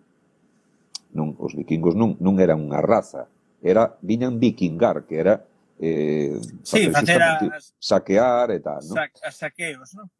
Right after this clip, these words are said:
Speaker 1: Pero eles eran labregos, eran gandeiros, entón chegaban aquí, eu imagino a esa xente chegar aquí e, "Pero isto, isto que é? Isto non se parece
Speaker 2: Claro.
Speaker 1: nada a nosa terra, nin a Inglaterra sequera", non? E dices, "Isto é un, é un verxel", non? Entón, u-,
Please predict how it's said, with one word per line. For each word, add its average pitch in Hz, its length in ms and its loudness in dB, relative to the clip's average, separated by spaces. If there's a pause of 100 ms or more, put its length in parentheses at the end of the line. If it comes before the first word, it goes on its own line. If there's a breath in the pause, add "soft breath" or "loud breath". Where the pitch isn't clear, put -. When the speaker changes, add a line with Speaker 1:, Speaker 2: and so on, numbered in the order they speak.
Speaker 1:
Pero 113 160 4
eles 151 240 0
eran 117 240 2
labregos, 92 480 2
eran 87 320 2
gandeiros, 90 560 2
entón 107 320 0
chegaban 120 480 0
aquí, 127 400 2 (320)
eu 98 320 0
imagino 107 380 0
a 113 80 2
esa 123 100 0
xente 117 320 0
chegar 101 400 2
aquí 117 220 -2
e, 110 80 4 (320)
"Pero 80 240 -12
isto, - 400 -16 (320)
isto 107 400 -2
que 95 160 4
é? - 40 6
Isto 95 200 -4
non 135 80 -2
se 110 80 -4
parece 82 320 0
Speaker 2:
Claro. 78 80 -6
Speaker 1:
nada 78 240 2
a 78 80 -2
nosa 82 320 -2
terra, 80 320 0 (240 soft breath)
nin 101 280 2
a 87 80 4
Inglaterra 73 600 0
sequera", 80 480 -2
non? 90 160 -4
E 62 80 -14
dices, - 160 -16
"Isto - 120 0
é 98 40 2
un, 95 100 -2 (540)
é 82 160 -2
un 76 240 -4
verxel", 73 560 2
non? 120 160 -6 (400)
Entón, 110 480 2
u-, 95 160 0